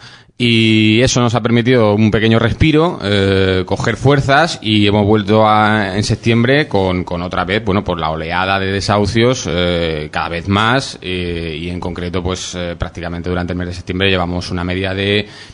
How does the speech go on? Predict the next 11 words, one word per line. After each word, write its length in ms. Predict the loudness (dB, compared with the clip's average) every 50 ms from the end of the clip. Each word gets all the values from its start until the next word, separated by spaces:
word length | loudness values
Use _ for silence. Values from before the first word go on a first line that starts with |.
| -18 -12
mm, 320 | -8 -6 -4 -4 -4 -4 -6 -8
cinco 480 | -6 -2 2 4 4 4 4 2 2 2
desahucios 920 | 2 0 0 0 0 0 0 0 0 0 0 -2 -6 -12 -14 -18 -16 -12
o 80 | -10 -10 -6
seis 420 | -2 0 0 0 0 -2 -6 -10
semanales, 880 | -12 -10 -6 -2 0 0 0 0 0 0 0 0 0 0 -2 -4 -8 -10 -8
eh, 280 | -4 -2 -2 -2 -2 -4
eh, 720 | -6 -6 -4 -4 -4 -4 -4 -4 -4 -4 -4 -4 -6 -6 -6
en 100 | -6 -6
los 200 | -6 -6 -6 -6
que 340 | -4 -2 0 0 0 -2